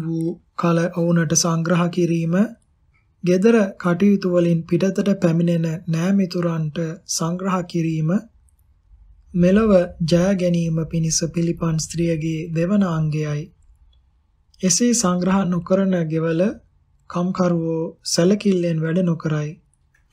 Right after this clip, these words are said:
සමහර විට ගෙයද හැර යයි. යම් යම් අවස්ථාවලදී උපකාරයට පිටතින් පැමිණෙන නෑමිතුරෝද නොපැමිණෙති.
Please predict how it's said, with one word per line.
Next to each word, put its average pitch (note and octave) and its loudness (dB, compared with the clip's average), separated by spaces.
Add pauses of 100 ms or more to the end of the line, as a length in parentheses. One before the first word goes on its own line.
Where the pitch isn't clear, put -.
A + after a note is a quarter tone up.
(120)
සමහර G3+ 6
විට G3 2
ගෙයද E3+ 2
හැර G3+ 2
යයි. E3 2 (880)
යම් F3 4
යම් F3 2
අවස්ථාවලදී E3 -2
උපකාරයට F#3 0 (260)
පිටතින් G3 2
පැමිණෙන E3+ -2
නෑමිතුරෝද E3 -2 (100)
නොපැමිණෙති. E3 0